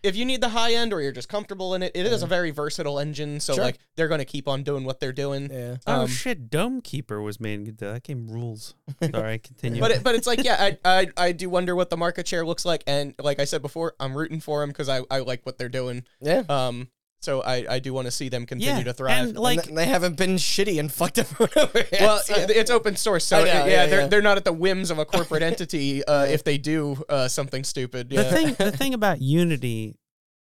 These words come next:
Speaker 3: is much like, it's very analogous to, to the, the Blender situation with Godot, because, like, the thing about Unity is that, like, Unreal is, like, wizardry.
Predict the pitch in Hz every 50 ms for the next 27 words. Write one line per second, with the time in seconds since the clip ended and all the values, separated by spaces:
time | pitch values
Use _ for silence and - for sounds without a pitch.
0 | _ - 139 139 135 151 156 165 170 - - 165 160 151 147 - _ - _ _
1 | _ _ 151 151 - 82 - 98 101 104 147 143 135 151 196 233 240 214 170 151
2 | 139 131 127 123 120 117 117 113 - - - 123 113 101 - - _ - - -
3 | 117 113 110 110 107 - - _ 120 - 123 117 107 113 107 107 117 113 110 107
4 | 110 104 101 - 110 - - 113 107 104 107 - - 107 107 107 - - - 101
5 | 101 107 107 107 104 104 104 - 110 - - 120 110 113 117 113 113 110 - _
6 | _ _ _ _ - 185 240 247 226 196 165 160 175 190 185 170 156 147 139 123
7 | 123 127 127 123 120 127 123 117 120 123 120 117 110 - - _ _ _ _ _
8 | _ _ _ _ - 156 196 214 185 165 196 240 240 247 226 208 196 185 151 -
9 | _ _ _ _ _ _ _ _ _ _ - 143 139 127 120 120 123 127 120 117
10 | 113 - - - 110 107 107 110 104 95 - - 95 87 - 92 90 - - _